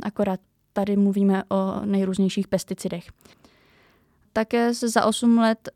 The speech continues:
musíme rozloučit s granulátovými vsypy pro umělé sportovní povrchy. A to je největší zdroj primárních mikroplastů v životním prostředí.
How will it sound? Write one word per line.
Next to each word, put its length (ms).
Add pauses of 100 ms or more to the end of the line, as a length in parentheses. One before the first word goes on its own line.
musíme 720
rozloučit 640
s 260
granulátovými 920
vsypy 440 (320)
pro 200
umělé 460
sportovní 500
povrchy. 500 (200)
A 60
to 160
je 420
největší 640
zdroj 460 (100)
primárních 560
mikroplastů 520
v 40
životním 420
prostředí. 560